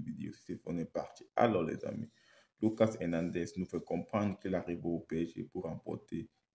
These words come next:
la Ligue des Champions. Et je trouve que c'est un profil qui manquait au P S G, un profil, euh,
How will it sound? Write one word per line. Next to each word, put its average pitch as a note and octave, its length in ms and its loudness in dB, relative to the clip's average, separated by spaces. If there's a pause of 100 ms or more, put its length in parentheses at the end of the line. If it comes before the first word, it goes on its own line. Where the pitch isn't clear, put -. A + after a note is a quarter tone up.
la E2 100 -4
Ligue E2+ 140 2
des E2 100 2
Champions. - 560 -6
Et - 60 -10
je G2 80 -2
trouve B2+ 360 -4
que A#2+ 120 4
c'est A#2 160 -2
un A2 120 8
profil G2+ 580 0 (180)
qui G2+ 160 -2
manquait F2+ 400 2
au E2+ 120 4
P F2 280 2
S G2 60 0
G, F#2+ 240 -4
un G2 100 2
profil, F#2+ 560 -2 (800)
euh, F2 340 6